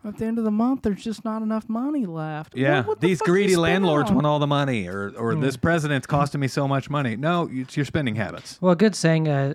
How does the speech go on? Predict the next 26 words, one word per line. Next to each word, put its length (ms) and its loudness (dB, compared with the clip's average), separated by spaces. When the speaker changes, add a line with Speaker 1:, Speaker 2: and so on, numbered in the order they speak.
Speaker 3:
Jordan 280 6
Speaker 1:
Yeah. 60 -4
Speaker 3:
Peterson 340 4
says 220 2
it. 60 4
He 100 4
says, 400 4
like, 180 2
"Life 320 4
is 80 2
hard, 440 4
but 120 -2
there's 180 0
things 320 4
you 80 4
can 160 2
do 160 4
to 80 4
make 180 0
it 60 0
a 80 -2
whole 240 2
lot 220 2
worse." 520 0
Speaker 2:
Yeah. 180 4
Speaker 1:
Yeah. 240 2